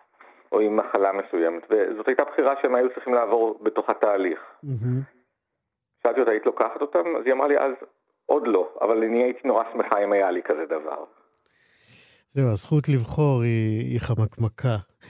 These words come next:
Speaker 2: נועם, למה
Speaker 1: כן.
Speaker 2: כתבת את הפוסט הזה?
Speaker 1: תראה, אני, באמת המוות שלה היה מלא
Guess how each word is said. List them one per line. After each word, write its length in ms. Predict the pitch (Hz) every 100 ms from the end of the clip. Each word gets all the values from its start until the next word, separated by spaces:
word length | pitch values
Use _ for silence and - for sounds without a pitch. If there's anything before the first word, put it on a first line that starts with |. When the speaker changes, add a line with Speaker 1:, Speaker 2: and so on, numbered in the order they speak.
| - - - - 131
Speaker 2:
נועם, 180 | 185 214
למה 200 | 202 247
Speaker 1:
כן. 60 |
Speaker 2:
כתבת 400 | 220 - 113 123
את 60 | -
הפוסט 400 | 117 120 101 -
הזה? 260 | 120 113 127 120 _ _ _ - - - - - - - _ -
Speaker 1:
תראה, 320 | 160 160 131
אני, 300 | 123 123 120 -
באמת 360 | - 127 170 -
המוות 540 | 131 123 135 165 190 -
שלה 200 | 165 147
היה 520 | 131 127 127 135 135 131
מלא 300 | 117 110